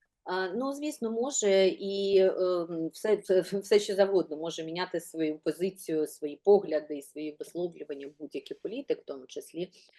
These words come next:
а, очільник, е, держави. Тому що, як ви правильно сказали, е, коли людина стає прем'єр-міністром, коли людина стає президентом, якщо ми говоримо про президента Польщі, е,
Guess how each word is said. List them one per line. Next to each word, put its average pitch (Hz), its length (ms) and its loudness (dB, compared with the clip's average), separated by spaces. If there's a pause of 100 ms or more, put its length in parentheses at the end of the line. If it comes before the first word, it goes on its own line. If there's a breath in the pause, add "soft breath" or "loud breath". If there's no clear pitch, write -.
(220 loud breath)
а, 151 400 -2
очільник, 175 720 -6
е, 165 240 -2
держави. 240 520 -2
Тому 196 280 -4
що, 196 140 -6
як 165 140 -8
ви 190 60 -6
правильно 190 380 -4
сказали, 214 720 -2 (380 loud breath)
е, 170 280 2
коли 220 260 2
людина 196 360 4
стає 165 400 -2
прем'єр-міністром, 180 1000 -2
коли 156 200 -4
людина 175 360 0
стає 151 340 -4
президентом, 160 680 -8
якщо 139 240 -12
ми 147 80 -10
говоримо 147 500 -6
про 143 160 -4
президента 147 600 -6
Польщі, 277 440 -2
е, 180 100 -2